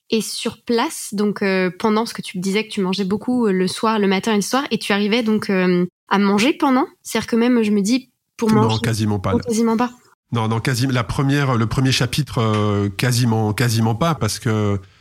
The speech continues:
Speaker 2: euh, j'avais un petit peu de, ou alors les matins, je me faisais des petits sandwichs, mais qui, c'était dur que, tu vois, c'était, c'était très, très dur, parce que tout gelait, dans du pain, t'as un petit peu d'eau, enfin voilà, ça, ça gelait.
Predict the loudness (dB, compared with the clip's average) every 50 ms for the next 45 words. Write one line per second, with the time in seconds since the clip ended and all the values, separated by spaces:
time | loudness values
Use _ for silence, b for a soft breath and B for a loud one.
0 | b b b b b b b b -4 -4 -2 -2 -2 -2 0 -2 -2 -2 -4 -6
1 | -6 -2 -2 0 0 0 0 0 0 0 0 0 0 0 0 2 2 2 2 2
2 | 2 2 0 0 0 0 0 2 0 0 0 0 2 0 0 2 0 0 -2 -2
3 | -6 -2 -2 0 0 0 0 -2 -4 -8 -8 -6 -4 -2 -2 -2 -2 -4 -4 -2
4 | 0 0 0 0 0 -2 -4 -4 -6 -4 -2 -2 -2 0 0 -2 -2 -2 -2 -2
5 | 0 0 0 0 -2 -2 -2 -2 -2 -2 -4 -6 -6 -6 -4 -6 -8 -8 -10 -8
6 | -6 -6 -6 -6 -6 -6 -6 -4 -2 -2 -2 0 0 0 -2 -4 -2 -4 -4 -2
7 | 0 0 2 2 2 2 0 0 0 0 0 0 0 0 0 0 0 -2 -2 -2
8 | -2 -2 0 2 2 2 2 0 0 0 -2 0 0 0 0 -2 -2 -4 -4 -2
9 | -2 -2 0 0 -2 -2